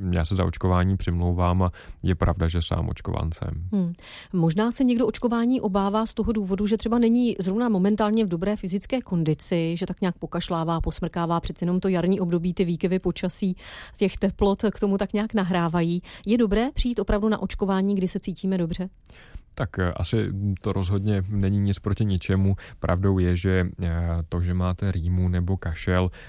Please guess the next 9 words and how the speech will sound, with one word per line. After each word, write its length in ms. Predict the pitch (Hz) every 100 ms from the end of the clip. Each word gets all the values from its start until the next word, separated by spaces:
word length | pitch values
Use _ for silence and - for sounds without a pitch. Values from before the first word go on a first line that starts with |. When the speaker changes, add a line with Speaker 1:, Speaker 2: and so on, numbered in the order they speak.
| -
Speaker 1:
eh, 280 | 90 90 87
tak 240 | 85 -
není 300 | 90 87 90
úplně 500 | 92 - 92 92 90 87
samo 280 | 87 87
o 80 | 82
sobě 260 | - 90 95
kontraindikací 840 | 87 78 82 85 87 87 85 -
očkování. 720 | 92 - 95 92 90 90 87